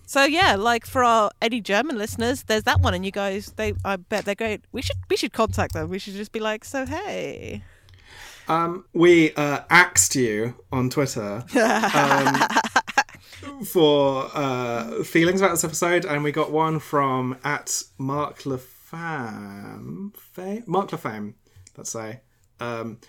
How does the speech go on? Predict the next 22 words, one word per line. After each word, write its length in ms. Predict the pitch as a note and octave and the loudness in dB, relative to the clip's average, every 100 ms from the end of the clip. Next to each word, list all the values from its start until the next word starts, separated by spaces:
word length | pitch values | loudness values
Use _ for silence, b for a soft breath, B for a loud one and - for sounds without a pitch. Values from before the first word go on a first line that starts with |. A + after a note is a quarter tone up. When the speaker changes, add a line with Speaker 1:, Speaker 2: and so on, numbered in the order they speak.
| b b | b b
Speaker 2:
"One 120 | E3+ | 0
of 60 | G3 | 4
my 100 | E3 | 4
favourite 400 | - F#3+ F#3 E3 | 4 4 4 2
episodes, 640 | F3 D#3 - A2 B2+ - - | -4 -4 -4 -2 -4 -4 -6
how 220 | D3 D3+ | -4 0
they 160 | F3 E3+ | 0 0
juggled 320 | D#3 D3 D3 | 0 0 0
introducing 560 | C#3+ C3+ C#3 C3+ C3+ C3 | -2 -6 -4 -4 -2 -4
main 180 | D3 E3 | -4 -6
characters, 520 | D3 C3+ - C3 B2+ | -4 -4 -4 -8 -6
establishing 580 | - - C#3 D#3 - B2+ | -6 -6 -6 -8 -6 -6
the 80 | C3+ | -6
episode 380 | D3 D#3 E3 | -6 -8 -8
formula, 420 | - B2 A#2 A2+ - | -8 -6 -6 -10 -12
and 120 | B2+ | -12
striking 380 | - B2+ C3 C3+ | -8 -6 -6 -8
the 80 | A#2+ | -6
series' 360 | - B2+ A#2+ | -4 -4 -4
sweet 340 | - E3 E3 - | -4 -4 -4 -6
and 100 | C3 | -10
often 240 | C#3+ - | -10 -10